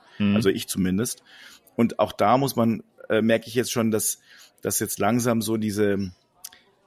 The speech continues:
Speaker 2: Legasthenie eintritt, äh, zum Beispiel was den, den Krieg anbelangt, weil, äh, weil man's teilweise schon gar nicht mehr verarbeiten kann, was für, für Gräueltaten jeden,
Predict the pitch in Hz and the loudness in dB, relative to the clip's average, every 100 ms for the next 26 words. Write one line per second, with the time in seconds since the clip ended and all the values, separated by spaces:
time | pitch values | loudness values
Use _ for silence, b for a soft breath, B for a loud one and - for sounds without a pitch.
0 | _ _ _ _ _ _ _ _ _ b | _ _ _ _ _ _ _ _ _ b
1 | b b b b 107 131 131 - - 120 | b b b b 2 4 4 2 0 2
2 | 131 165 151 101 110 107 - 127 - - | 4 2 0 2 0 0 0 0 0 -4
3 | - - 110 107 107 104 - - 107 104 | -6 -2 2 4 4 2 -4 -6 -4 -4
4 | 110 104 - 101 98 - 107 101 - 120 | -4 -4 -4 -4 -4 -6 -8 -10 -8 -8
5 | - 98 95 92 98 98 95 98 - 98 | -4 -2 -2 -2 -4 -6 -4 -2 -2 -4
6 | 85 - 98 101 98 - 104 104 101 104 | -4 -4 -4 -2 -4 -4 -2 -2 -4 -4
7 | 98 98 101 - - 98 98 107 98 95 | -4 -4 -4 -4 -2 0 0 -4 -6 -4
8 | 92 - _ - 92 98 - 95 90 - | -6 -8 _ -10 -8 -6 -4 -4 -4 -6
9 | 92 - 90 107 107 - 90 - 95 92 | -12 -2 2 2 2 -4 -8 -4 -6 -6
10 | 92 | -8